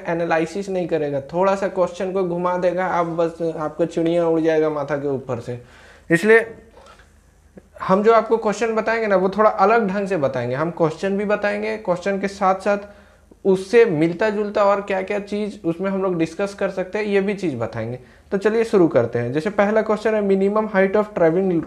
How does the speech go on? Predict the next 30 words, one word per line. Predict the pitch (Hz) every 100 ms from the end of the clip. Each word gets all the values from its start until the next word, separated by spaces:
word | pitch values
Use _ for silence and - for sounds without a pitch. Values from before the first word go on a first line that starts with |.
| - - 165
traveling | 165 175 214 196
roadways। | 156 156 139 123 113 - - - - -
आप | 180
देखिए | 185 202 220 226 - - - _ - - _ -
ये | 156 208
क्वेश्चन | 202 202 233
बहुत | 208 202 233
कॉमन | - 196 175 156
क्वेश्चन | 139 117 120
है। | 110 120
आपको | 160 175 214
लगता | 214 214
है | 247
कि | 208
ये | 190 202
क्वेश्चन | 196 196 202 202 -
आपको | 180 180 202
मतलब | 196 185 190 185 175 175 170 - _
बहुत | 147 185 180 175
हाई | 175
फाई | 190 185
तैयारी | 185 175 180 180
करने | 180 165 170
की | 170
ज़रूरत | 165 156 160 170 165
है | 170
इस | 160
क्वेश्चन | 156 151 156
के | 156 156
लिए | 151